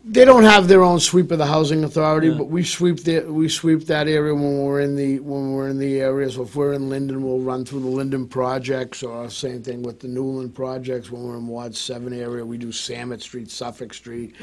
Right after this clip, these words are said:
Speaker 1: all those streets. So we will go through that. We feel like even though it's the housing authority, and same thing with, like, filling potholes and stuff, even though it's the housing authority and they need to maintain, you know, the cleanliness of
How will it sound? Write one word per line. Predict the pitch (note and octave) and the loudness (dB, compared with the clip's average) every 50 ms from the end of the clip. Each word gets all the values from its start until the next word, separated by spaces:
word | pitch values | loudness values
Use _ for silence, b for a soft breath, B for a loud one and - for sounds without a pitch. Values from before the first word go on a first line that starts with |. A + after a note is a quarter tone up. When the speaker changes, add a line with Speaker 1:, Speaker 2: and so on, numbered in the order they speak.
| B B B B B B B | B B B B B B B
Speaker 1:
all | A#2+ C3 C#3 C#3 | -2 -2 0 0
those | C3 C3 C3 C3 B2+ - | 0 -2 -2 -2 -2 -4
streets. | - - C#3+ C#3 C3+ C3 - | -4 -4 -2 -2 -2 -2 -2
So | - C3 C3 B2+ C3 B B B B B B B | -2 -2 -2 -2 -4 B B B B B B B
we | D3 D3+ | 2 4
will | D3+ D3+ D3+ D3 | 6 8 8 8
go | C#3 C#3+ C#3 | 8 8 6
through | B2+ - C#3 C#3+ C#3 | 4 4 2 2 4
that. | C#3+ C#3 | 6 6
We | C#3+ D3 | 6 4
feel | C#3 - - D#3 D3+ C#3+ | 2 2 2 2 4 4
like | C#3 C3+ C3 | 2 2 2
even | D3 C#3+ C#3+ | 2 2 4
though | D3 C#3+ C3+ | 4 4 4
it's | B2 - | 2 0
the | - C3 | -2 -2
housing | A#2+ C3+ C#3+ C#3 C3+ B2+ C3+ C3+ | 0 2 4 4 4 2 0 -2
authority, | C3 - - D3 C#3 C#3 C3+ C#3 | -2 -2 0 0 2 2 2 2
and | C#3 B2+ | 0 0
same | - E3 D#3+ C#3+ | 2 2 0 0
thing | D3+ C#3+ | 0 -2
with, | C3+ C3 | -2 -2
like, | B2+ A#2+ | -4 -4
filling | - C#3 C3+ C3 B2 G#2+ | -4 -4 -4 -4 -4 -6
potholes | - B2+ C3+ C3 B2 A#2 B2 B2+ B2 A#2+ | -4 -2 -2 -2 -2 -2 -2 -2 -4 -4
and | A2+ - | -6 -6
stuff, | - C3+ B2 - B B B B B B B | -8 -8 -8 -10 B B B B B B B
even | D#3+ E3+ F3 F3 | 4 4 6 8
though | F3 E3 D#3+ | 8 8 8
it's | - - | 6 4
the | - C#3 | 2 0
housing | B2 C#3 C#3+ C#3 C3+ C#3 C3+ | 2 4 4 2 2 0 -2
authority | A#2+ - C#3 C3+ C3 C3 C3 C3+ B2+ | -2 -2 0 2 2 2 2 2 2
and | B2 B2 | 2 0
they | B2+ B2+ C3 | 0 0 0
need | C3+ C3 A#2+ | 0 -2 -4
to | - A#2+ | -4 -4
maintain, | B2 B2+ B2+ B2 A2+ - C3+ C3 C3 B2+ B2 A#2 A#2+ A#2 - _ _ _ _ _ _ - | -4 -2 -2 -4 -4 -4 -4 -4 -4 -2 -4 -4 -6 -8 -10 _ _ _ _ _ _ -14
you | C#3+ C3 | -12 -10
know, | B2 A#2 | -10 -10
the | A2 A2+ | -10 -12
cleanliness | - - - C3+ C3 B2+ B2+ B2+ B2 B2 A#2+ A2+ - - - - - | -12 -10 -8 -6 -6 -4 -4 -4 -2 -4 -4 -6 -8 -12 -16 -16 -14
of | C#3 A#2+ A2+ A2 G#2 A2+ A#2+ _ - | -14 -12 -12 -12 -12 -14 -18 _ -20